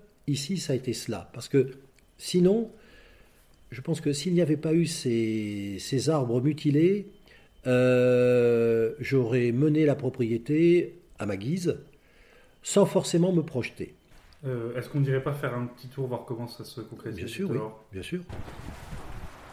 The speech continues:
Speaker 2: Et là, vous n'avez pas trop souffert des inondations ici, ça a
Speaker 1: L'eau
Speaker 2: été ?
Speaker 1: est arrivée jusqu'à la pierre.
Speaker 2: D'accord. Alors où est-ce qu'on va maintenant ?
Speaker 1: Donc nous allons grimper, là,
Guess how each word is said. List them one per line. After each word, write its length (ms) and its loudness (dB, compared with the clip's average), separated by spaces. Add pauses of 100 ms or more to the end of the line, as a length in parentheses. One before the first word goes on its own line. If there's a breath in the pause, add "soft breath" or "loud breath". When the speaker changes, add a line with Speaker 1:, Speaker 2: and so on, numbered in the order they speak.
(1300)
Speaker 2:
Et 40 0
là, 100 8
vous 100 0
n'avez 120 4
pas 120 0
trop 140 -6
souffert 280 0
des 140 -6
inondations 440 -2
ici, 120 -10 (100)
ça 60 -2
a 40 2
Speaker 1:
L'eau 60 6
Speaker 2:
été ? 120 -2
Speaker 1:
est 40 0
arrivée 160 -8 (220)
jusqu'à 160 -10
la 80 -8 (100)
pierre. 140 -10 (680)
Speaker 2:
D'accord. 260 -4 (1800)
Alors 140 -4
où 40 2
est-ce 140 0
qu'on 140 -4
va 140 0
maintenant ? 340 -2 (680)
Speaker 1:
Donc 180 -4
nous 180 -2
allons 540 2
grimper, 440 -6
là, 140 -6